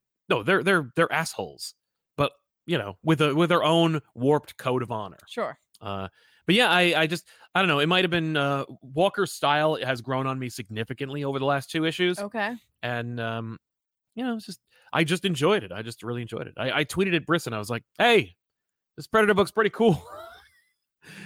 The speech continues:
Speaker 1: And then I deleted it. I was like, "Nah, I'm not gonna give him a hard time."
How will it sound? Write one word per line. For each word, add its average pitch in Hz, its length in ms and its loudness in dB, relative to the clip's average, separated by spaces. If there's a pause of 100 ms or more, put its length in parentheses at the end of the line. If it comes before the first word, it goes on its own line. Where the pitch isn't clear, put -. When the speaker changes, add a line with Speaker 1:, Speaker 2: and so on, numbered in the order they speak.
(280)
Speaker 1:
And 180 100 0
then 175 80 4
I 156 60 4
deleted 113 340 -4
it. - 20 0
I 113 60 0
was 107 100 -4
like, 101 140 -6
"Nah, 78 80 -16 (140)
I'm 69 80 -20
not - 100 -20
gonna - 140 -20
give - 120 -20
him 87 40 -20
a 85 40 -20
hard - 140 -20
time." - 220 -20